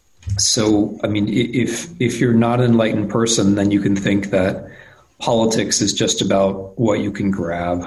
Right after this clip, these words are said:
Life is just about what you can take. The rules are just there to be broken. You know, the rules are just a trap for the people who aren't as smart as, as you are. But an, an enlightened form of politics says, you know,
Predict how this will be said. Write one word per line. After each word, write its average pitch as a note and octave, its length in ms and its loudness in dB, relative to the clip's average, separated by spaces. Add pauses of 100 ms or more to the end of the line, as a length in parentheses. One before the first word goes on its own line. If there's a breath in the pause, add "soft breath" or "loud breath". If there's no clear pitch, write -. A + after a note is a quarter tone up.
(160)
Life G#2+ 320 0
is - 100 -2
just G2+ 220 -2
about F#2+ 200 0
what G2 140 0
you G2 80 2
can G2 200 -2
take. A2+ 480 0
The A2 80 0
rules G2+ 400 2
are G#2 40 0
just G2+ 300 -2
there G2+ 200 2
to G2 80 2
be G2 140 0
broken. F#2+ 800 0 (140)
You G#2 80 -4
know, F#2+ 180 0
the G2+ 120 -2
rules G#2 400 2
are G#2 40 0
just F#2+ 220 -2
a A2 100 -2
trap F2+ 560 -2
for G#2+ 120 -4
the F#2+ 80 -2
people G2 320 -2
who G2+ 100 2
aren't F#2+ 180 2
as F2+ 140 0
smart F#2 480 -2 (520 loud breath)
as, G2+ 440 -2
as A#2 240 2
you A#2+ 260 4
are. F#2+ 460 0 (320 loud breath)
But B2 760 0 (140)
an, B2+ 240 2
an C3+ 100 4
enlightened C3+ 520 4
form B2+ 180 2
of A#2 100 0
politics G#2 580 0
says, G#2 800 0 (840 loud breath)
you B2 80 4
know, G#2 420 2